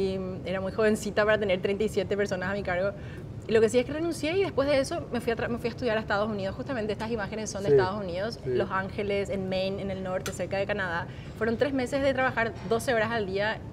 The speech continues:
Speaker 1: en laboratorios, estudiando, aprendiendo. Un instituto maravilloso que me cambió la vida, me ma-, me encantó,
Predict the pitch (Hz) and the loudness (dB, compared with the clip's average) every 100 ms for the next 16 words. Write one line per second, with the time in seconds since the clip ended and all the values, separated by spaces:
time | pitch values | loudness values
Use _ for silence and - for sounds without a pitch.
0 | - 202 214 214 208 202 190 202 214 214 | -4 0 2 2 2 2 2 2 0 -2
1 | 208 190 190 196 208 202 185 190 208 - | -2 0 0 -2 -4 -4 -2 -2 -2 -4
2 | - - - - - - - - 220 220 | -12 -12 -12 -12 -12 -12 -12 -2 0 2
3 | 196 190 190 196 185 170 160 214 220 220 | 0 0 0 0 0 -2 -2 -4 -4 -4
4 | 196 175 165 180 165 170 190 196 - - | -4 -2 -2 0 -2 -2 -4 -6 -8 -10
5 | - - 180 156 147 180 | -10 -8 -4 -2 0 0